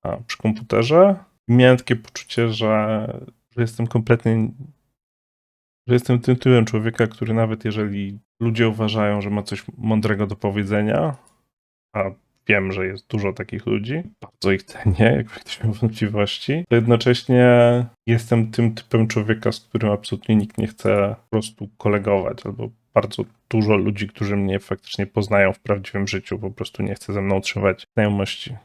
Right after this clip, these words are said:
Jak sobie siedzicie sami w środku nocy i uderzają w was takie myśli, to nawet nie macie gdzie, kurwa, przed nimi uciec. I to mnie na ostatnie dwa dni złożyło bardziej. W sensie jakieś tam depresyjne objawy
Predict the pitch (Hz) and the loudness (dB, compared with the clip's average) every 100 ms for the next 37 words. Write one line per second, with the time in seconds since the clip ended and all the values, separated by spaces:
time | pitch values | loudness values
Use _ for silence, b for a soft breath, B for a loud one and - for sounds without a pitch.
0 | - 123 - 139 127 147 156 170 135 - | 0 0 2 0 2 -2 -6 -2 -2 2
1 | 127 110 107 - 127 123 - 123 117 - | 2 4 0 -4 -6 -6 -4 -2 -2 -4
2 | 117 117 - - 120 120 117 117 120 117 | -4 -4 -4 -6 -6 -4 -2 -2 -4 -6
3 | - _ 117 123 113 113 117 110 110 - | -14 _ -2 0 2 2 2 0 -4 -8
4 | 113 110 110 113 - 135 139 123 117 113 | -8 -4 -2 -2 -4 -6 -4 -2 -2 -4
5 | 110 98 - - 113 110 110 - 107 110 | -8 -14 -14 -6 -6 -4 -6 -6 -6 -6
6 | - 107 110 110 107 110 - 110 - 127 | -8 -6 -2 -2 -4 -6 -6 -6 -4 -4
7 | 156 156 - 135 139 139 139 131 - 127 | -4 -6 -4 -2 0 0 2 0 0 -6
8 | - 127 123 120 117 - 123 113 113 113 | -2 2 2 2 -2 -4 2 2 2 0
9 | 117 117 113 - - 113 110 110 110 107 | 2 0 -4 -12 -8 -4 -2 0 0 2
10 | 104 104 101 107 110 113 - _ _ _ | 4 4 2 -4 -4 -8 -16 _ _ _
11 | _ 131 127 135 127 123 - _ _ _ | _ -6 0 2 2 0 -6 _ _ _
12 | _ _ - 110 - 135 139 - 123 - | _ _ -10 -8 2 4 4 4 0 0
13 | - 120 117 113 117 113 117 113 123 117 | 0 0 0 -2 -2 -2 -4 -2 0 0
14 | 113 107 104 107 104 104 104 | 0 0 0 0 0 -4 -4